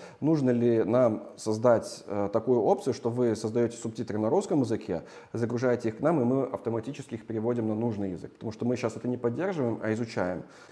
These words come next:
Хорошо, друзья, вернёмся к загрузке. Смотрите, э, вот они у нас уже здесь есть.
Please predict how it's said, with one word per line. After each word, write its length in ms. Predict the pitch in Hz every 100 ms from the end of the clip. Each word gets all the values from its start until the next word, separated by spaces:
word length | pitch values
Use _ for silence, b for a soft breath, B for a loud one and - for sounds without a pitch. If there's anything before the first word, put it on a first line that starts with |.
| B -
Хорошо, 240 | 143 143
друзья, 240 | 120 107 104
вернёмся 380 | 120 127 117
к 40 | 110
загрузке. 520 | 120 127 107 - 65 - -
Смотрите, 560 | 117 117 120 98 76 - -
э, 280 | - 92 90
вот 300 | 98 117 -
они 140 | 113 110
у 80 |
нас 220 | 101 92 92
уже 180 | 101
здесь 280 | 101 104 -
есть. 440 | 92 87 160 -